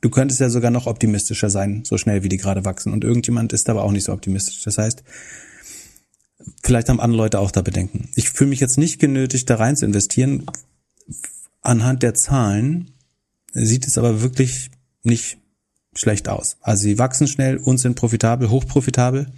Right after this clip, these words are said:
Im eingeschwungenen Zustand am Höhepunkt hat es wahrscheinlich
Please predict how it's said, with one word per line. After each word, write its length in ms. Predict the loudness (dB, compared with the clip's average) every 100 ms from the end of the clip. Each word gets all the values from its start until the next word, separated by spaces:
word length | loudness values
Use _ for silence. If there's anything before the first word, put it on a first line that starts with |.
| -20 -20 -20 _ -20 _ _ _ _
Im 180 | 0 2
eingeschwungenen 600 | 4 2 2 2 2 2
Zustand 400 | 2 2 2 0
am 160 | 2 4
Höhepunkt 500 | 4 2 2 2 2
hat 120 | 0
es 140 | 2 2
wahrscheinlich 680 | 2 2 2 2 0 -4